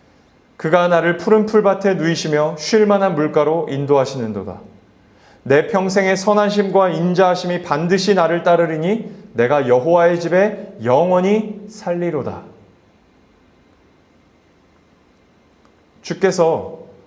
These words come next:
우리를 좋은 곳으로, 유익한 곳으로,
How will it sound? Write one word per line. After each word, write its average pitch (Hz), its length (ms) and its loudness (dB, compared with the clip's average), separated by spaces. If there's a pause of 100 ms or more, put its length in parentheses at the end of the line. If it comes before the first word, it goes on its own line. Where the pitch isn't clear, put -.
우리를 156 440 0
좋은 175 420 2
곳으로, 117 420 -4 (1000)
유익한 175 580 0
곳으로, 139 440 -4